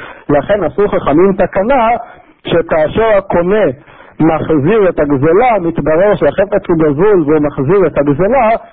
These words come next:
אז הנגזל, הנגזל משלם לקונה את הכסף שהוא שילם לגזלן. ואם כן הדין הוא, אם הגזלן או הגנב הם מפורסמים, אין בהם תקנת השוק,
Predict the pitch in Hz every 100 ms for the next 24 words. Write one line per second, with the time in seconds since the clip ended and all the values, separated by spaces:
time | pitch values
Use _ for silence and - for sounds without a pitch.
0 | - 165 160 170 165 185 240 226 - 175
1 | 185 165 151 185 233 214 190 202 - 170
2 | 208 226 190 165 160 - 190 247 254 226
3 | 226 - - - - 170 175 170 165 214
4 | 208 202 190 180 175 139 170 185 185 165
5 | 147 135 139 123 104 101 - - - -
6 | _ - _ _ - - - - - -
7 | 147 170 160 214 220 190 143 151 147 185
8 | - 247 254 202 180 139 190 196 151 151
9 | 196 208 190 170 180 185 165 143 185 185
10 | 170 165 - 170 151 - 156 160 180 233
11 | 240 - - - - 277 262 202 190 185
12 | 185 175 180 185 180 151 - 240 285